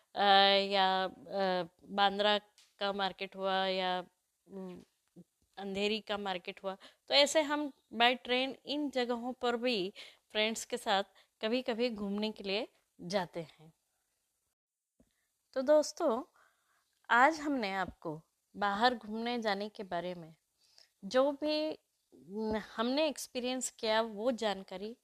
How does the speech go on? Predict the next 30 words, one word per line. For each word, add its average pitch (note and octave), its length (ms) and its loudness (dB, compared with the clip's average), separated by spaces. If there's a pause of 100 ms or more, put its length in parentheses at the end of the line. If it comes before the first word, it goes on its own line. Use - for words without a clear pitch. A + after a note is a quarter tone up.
(160)
आपके F#3+ 280 -6
साथ G3+ 180 0
शेयर E3+ 280 -2
करी। E3 320 -14 (460)
ये E4 220 0
specially D#4+ 640 -2
उन C#4+ 240 -2
लेडीज C#4+ 540 0 (540)
के C4+ 60 -2
लिए C#4 240 2
है B3 520 0
जो D4 500 2 (220)
हाउसवाइफ C4+ 640 4
हैं, C#4 160 0
लेकिन, C#4+ 440 0
अ, - 560 2
बाहर G#3+ 380 6
घूमने A#3+ 440 -2
जाने A#3+ 280 2
के A#3 120 -10
लिए A3 140 0
पूरा C4+ 260 2
लेडीज A#3+ 420 2
ग्रुप A3+ 280 -4 (400)
थोड़ा D#4+ 160 8
सा F4 140 2
हिचकता C4 540 0
है, C4 140 6
डरता A3 360 4
है A3 340 2